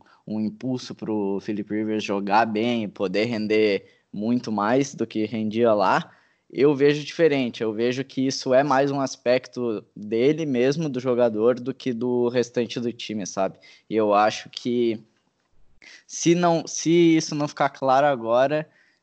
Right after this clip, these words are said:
ah, eu calo minha boca, porque, sinceramente, eu não vejo o Philip Rivers fazendo muita coisa aí em Indianápolis.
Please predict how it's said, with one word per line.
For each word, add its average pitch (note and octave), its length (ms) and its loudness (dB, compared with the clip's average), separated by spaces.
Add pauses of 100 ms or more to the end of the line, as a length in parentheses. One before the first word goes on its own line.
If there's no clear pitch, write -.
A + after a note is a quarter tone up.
(140)
ah, C3 760 2 (100)
eu B2+ 200 -2
calo B2+ 340 -2
minha B2+ 160 -2
boca, A2+ 480 -4
porque, A#2 920 -2
sinceramente, A#2+ 1000 -4
eu C#3 220 2
não E3 180 0
vejo D3 380 2
o D3 200 2
Philip C#3 320 -4
Rivers C3 380 -4
fazendo A#2 380 -4
muita A#2+ 280 -4
coisa A2 440 -4
aí G#2 420 -4
em G#2+ 300 -8
Indianápolis. G#2 880 -6